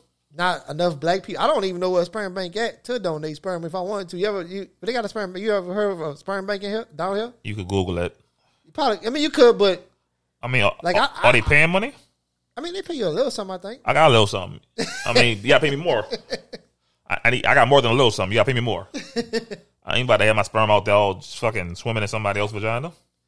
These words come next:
Speaker 1: I mean, a lot of people got mad 'cause they, they thought they was lying about not, not being able to find a black man. 'Cause, you know, she in the industry, they coulda been like, "Oh, you coulda went to such and such a guy's sperm," but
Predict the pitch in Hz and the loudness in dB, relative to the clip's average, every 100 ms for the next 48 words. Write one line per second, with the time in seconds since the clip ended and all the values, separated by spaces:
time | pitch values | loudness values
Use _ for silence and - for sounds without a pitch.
0 | _ _ _ 151 165 160 147 208 214 226 | _ _ _ -10 -4 -2 2 2 2 -2
1 | 170 160 160 165 160 156 170 147 175 170 | -4 -2 -2 -4 -6 -6 -6 -4 -4 -2
2 | 151 156 143 143 160 151 139 143 139 143 | -4 -4 -6 -4 -4 -6 -4 -4 -4 -12
3 | _ _ _ _ _ _ 143 135 139 160 | _ _ _ _ _ _ _ -20 -8 -6
4 | 165 - 143 165 147 151 156 165 151 156 | -6 -10 -6 -4 -4 -6 -4 -2 -2 -4
5 | 147 139 165 156 143 139 160 160 160 160 | -4 -6 -6 -8 -6 -4 -4 -4 -10 -6
6 | 175 143 196 160 156 196 143 170 175 165 | -6 -8 -4 -4 -4 -6 -6 -8 -6 -6
7 | 165 180 151 147 151 226 190 190 202 208 | -6 -6 -6 -6 -6 -6 -6 -6 -8 -10
8 | 226 220 - 180 175 156 151 - 156 135 | -10 -10 -12 -12 -8 -6 -6 -8 -12 -14
9 | 131 139 127 | -14 -14 -14